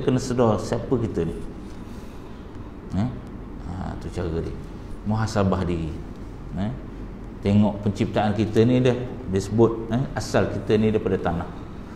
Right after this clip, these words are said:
Tak ada apa-apa pun. Hebatmu macam mana pun, semua ni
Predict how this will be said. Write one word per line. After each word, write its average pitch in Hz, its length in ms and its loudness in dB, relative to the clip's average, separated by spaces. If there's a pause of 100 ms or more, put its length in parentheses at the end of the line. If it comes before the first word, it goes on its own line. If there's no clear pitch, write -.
(240)
Tak 127 160 2
ada 147 180 6
apa-apa 143 320 10
pun. 123 240 6 (720)
Hebatmu 131 560 8
macam 127 220 6
mana 139 240 10
pun, 151 320 4 (340)
semua 139 400 4
ni 139 80 4